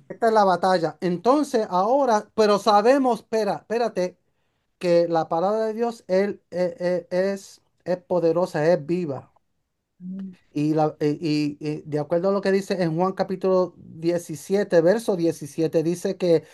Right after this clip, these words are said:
Speaker 1: su palabra es verdad. Entonces, la verdad no es como yo me siento, la verdad es lo, lo que dice la Biblia.
Speaker 2: Ujú.
Speaker 1: Entonces, tomamos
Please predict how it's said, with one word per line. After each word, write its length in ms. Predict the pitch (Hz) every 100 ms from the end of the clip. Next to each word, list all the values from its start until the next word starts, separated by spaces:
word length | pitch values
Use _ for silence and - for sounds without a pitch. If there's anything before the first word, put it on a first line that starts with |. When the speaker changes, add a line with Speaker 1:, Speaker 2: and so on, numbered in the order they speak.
| - _
Speaker 1:
su 400 | - - 220 233
palabra 540 | 220 196 214 226 226 -
es 280 | 185 196 160
verdad. 680 | 165 143 127 139 175 139 - _ _ _ _ _ _ _ _ _ _ _ _
Entonces, 760 | - 139 131 233 277 - 180 175 _ _ _ _
la 260 | - 156 175
verdad 460 | 175 175 165 214 233
no 200 | 214 226
es 220 | 240 - _
como 320 | - 208 208 196
yo 120 | 196
me 120 | 208
siento, 680 | 196 - 196 214 - 139 143 _ _ _
la 180 | - 160
verdad 500 | 165 160 151 180 214 -
es 440 | 208 277 - -
lo, 480 | - 160 170 175 170 _ _ -
lo 180 | 165 175
que 140 | 156
dice 280 | 160 170 196
la 140 | 175
Biblia. 460 | 143 165 123 120 - _ _ _ -
Speaker 2:
Ujú. 480 | 151 143 160 208 240 _ _ _ _ _ _ _ _
Speaker 1:
Entonces, 480 | 160 151 208 226 220 -
tomamos 800 | - 202 202 226 277 294 285 277